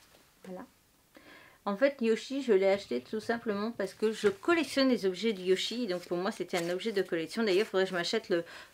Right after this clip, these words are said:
Pokémon avec Mewtwo. Le manga Pokémon avec Mewtwo. Voilà, là t'as les images du garçon.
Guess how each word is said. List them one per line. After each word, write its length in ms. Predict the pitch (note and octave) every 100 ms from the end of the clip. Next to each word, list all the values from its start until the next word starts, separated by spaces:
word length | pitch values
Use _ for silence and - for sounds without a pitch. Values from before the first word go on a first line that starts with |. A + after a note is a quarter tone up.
| -
Pokémon 480 | A3+ A#3 A3+ G3+ G#3+
avec 300 | F#3 F3 -
Mewtwo. 320 | E3+ D#3+ A3 - _ _ _
Le 60 | F3+
manga 260 | F3+ F3+
Pokémon 480 | F3+ - F#3 F3 F#3
avec 140 | F#3+ F3 F3
Mewtwo. 240 | - - - _ - - - - - - - - - - - - - - _ - - _
Voilà, 160 | A#3+ F#3 E3+ - _ _
là 60 | F#3+
t'as 80 | F#3+
les 320 | F3+ F3 E3+
images 240 | F3+ F#3
du 80 | F#3
garçon. 360 | F3+ F3+ -